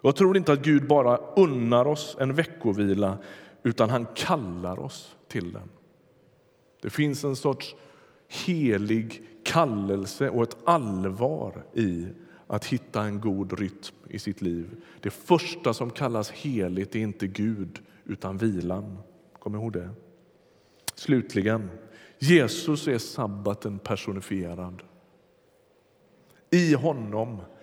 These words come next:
är himlen redan här. Och du som sitter här och sliter med ditt liv, som har den där blodsmaken i munnen och känner, "Jag orkar inte en meter till."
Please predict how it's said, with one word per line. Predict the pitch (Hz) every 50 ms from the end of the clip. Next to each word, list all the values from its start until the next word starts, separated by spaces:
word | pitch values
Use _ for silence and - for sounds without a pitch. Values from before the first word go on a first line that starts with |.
| - - - -
är | 110 113
himlen | 104 135 135 117 104 98 98 98 98
redan | 98 104 101 92 90 87 87
här. | 87 90 87 90 87 87 90 - - - _ _ _ _ _ _ _ _ - - _ - - - - - - _ _
Och | - 110 110
du | 110 107 - 180 196 202 185 139 104 87 78 - - -
som | - - 139
sitter | 120 - 143 123 - - 127 123
här | 120 117 110 101 95
och | 101 104
sliter | - - - - - - - - 185 180 202 202 175 156 - - - 170 156
med | 156 143
ditt | 127 113 - -
liv, | 110 107 117 131 127 95 - - - - -
som | - - 139 123 107
har | - - 175 190 190 185
den | 175 185 170
där | 160 143
blodsmaken | 123 - 151 160 147 120 107 104 - - 107 104 101 - - 123 120
i |
munnen | 117 120 113 101 98 95 101 104 110
och | 107
känner, | 104 - 113 101 98 95 95 95 - - - -
"Jag | - 127 120 147
orkar | 139 117 - - 113 110
inte | 127 123 - - 101
en | 104 110 110
meter | 117 113 101 92 85 - - - -
till." | - 117 - -